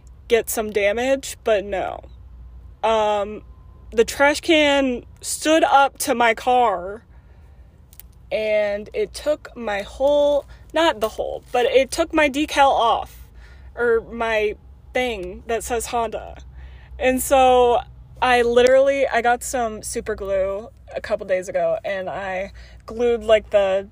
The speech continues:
thing on. So now I have to go to the car and glue the actual part onto the car. But yeah, I was like, I was like, "How does that happen?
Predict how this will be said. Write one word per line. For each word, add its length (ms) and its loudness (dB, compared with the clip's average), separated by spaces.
thing 240 0
on. 400 0
So 180 0
now 340 2
I 80 -2
have 200 0
to 80 -2
go 120 -2
to 120 -2
the 100 -4
car 460 2
and 260 -6
glue 260 -2
the 180 -6
actual 640 -6
part 340 2
onto 360 -8
the 160 -2
car. 440 -6
But 320 6
yeah, 360 2
I 200 6
was 160 2
like, 240 4
I 140 0
was 140 0
like, 160 4
"How 360 2
does 220 4
that 240 2
happen? 640 -2